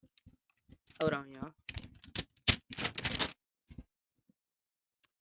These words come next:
All right, so when you track your progress and applaud yourself for the little wins, it makes it easier to be dedicated towards your goal, okay?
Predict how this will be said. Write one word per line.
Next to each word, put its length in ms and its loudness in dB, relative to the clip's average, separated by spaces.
All 80 12
right, 260 12
so 540 12
when 160 12
you 120 12
track 300 12
your 100 12
progress 680 12
and 420 12
applaud 600 12
yourself 640 8
for 140 12
the 140 12
little 420 12
wins, 580 6
it 140 12
makes 340 12
it 180 12
easier 500 10
to 180 8
be 160 6
dedicated 580 12
towards 380 10
your 100 10
goal, 460 12
okay? 500 12